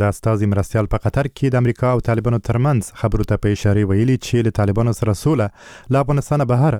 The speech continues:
د خبرو له لارې نسي ټینګېدلی. توبی لینزر نن په کابل کې د افغانستان د ستراتیژیکو مطالعاتو د انسټیټیوټ په یو غونډه کې وویل، هغه څه چې کولی سي په افغانستان کې سوله راولي بین الافغاني خبرې دي.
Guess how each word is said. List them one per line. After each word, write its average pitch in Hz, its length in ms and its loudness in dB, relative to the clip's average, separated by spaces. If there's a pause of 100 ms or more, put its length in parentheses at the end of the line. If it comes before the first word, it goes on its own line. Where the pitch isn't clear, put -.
(100)
د 117 120 -2
خبرو 139 340 0
له 117 100 2
لارې 117 320 2
نسي 143 260 0
ټینګېدلی. 95 580 0 (200)
توبی 101 220 0
لینزر 104 360 0 (540)
نن 139 180 -2
په 135 100 -4
کابل 127 200 -2
کې 120 140 -2
د 117 100 0
افغانستان 117 400 -2
د 107 100 -2
ستراتیژیکو 113 560 0
مطالعاتو 110 520 0
د 104 60 2
انسټیټیوټ 104 480 -2
په 104 100 2
یو 95 120 0
غونډه 139 220 0
کې - 100 -4
وویل، 120 280 2 (140)
هغه 120 220 2
څه - 80 -4 (100)
چې 123 60 -2 (120)
کولی 113 320 2
سي 113 140 -2
په 101 100 0
افغانستان 101 360 -2
کې - 160 -4
سوله 127 260 0
راولي 120 280 0 (460)
بین 104 160 2
الافغاني 107 540 0 (100)
خبرې 95 320 -2
دي. 95 80 0